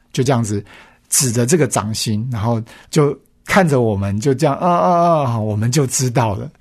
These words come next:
所以当一次、两次、三次，他每次这样做的时候，我们就知道他肚子饿要喝奶奶了，那马上奶奶就送上门了。你知道这样的结果呢？他不再会用哭闹来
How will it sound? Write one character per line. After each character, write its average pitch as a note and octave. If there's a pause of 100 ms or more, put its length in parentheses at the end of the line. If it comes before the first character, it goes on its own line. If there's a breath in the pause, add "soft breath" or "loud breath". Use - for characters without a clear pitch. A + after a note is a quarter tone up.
(380 loud breath)
所 G3+
以 G3
当 G#3
一 D3
次、 F3
两 G#2+
次、 D3
三 C#3
次， A2+ (200 loud breath)
他 A3+
每 A3+
次 F3
这 F#3+
样 E3
做 E3+
的 C3
时 B2+
候， C3
我 A2
们 G2+
就 C3+
知 C3+
道 A#2+
他 A#2+
肚 A#2
子 A2
饿 A2
要 A2+
喝 A2+
奶 G#2+
奶 G2+
了， A2+ (300 soft breath)
那 C3
马 G#2
上 B2
奶 A#2+
奶 B2
就 A#2
送 A#2
上 G#2
门 C#3
了。 D#3 (480 loud breath)
你 C3+
知 G#3
道 G#3
这 A3
样 G3+
的 D#3
结 C3
果 B2
呢？ G2 (320 soft breath)
他 D3+
不 A#2
再 B2
会 B2
用 A#2
哭 B2
闹 B2 (200)
来 G#2